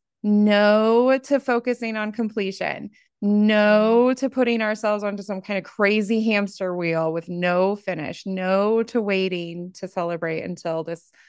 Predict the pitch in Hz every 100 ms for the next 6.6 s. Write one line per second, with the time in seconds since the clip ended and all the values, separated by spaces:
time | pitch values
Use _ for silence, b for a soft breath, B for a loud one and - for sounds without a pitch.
0 | b b - 190 190 196 190 180 165 165
1 | 156 156 156 _ _ _ _ _ 151 147
2 | 139 143 87 - - - - - 185 -
3 | 190 185 165 170 - _ _ _ _ _
4 | _ _ _ - 240 240 - _ _ _
5 | 247 254 285 269 247 247 226 226 - 214
6 | 214 233 226 226 214 262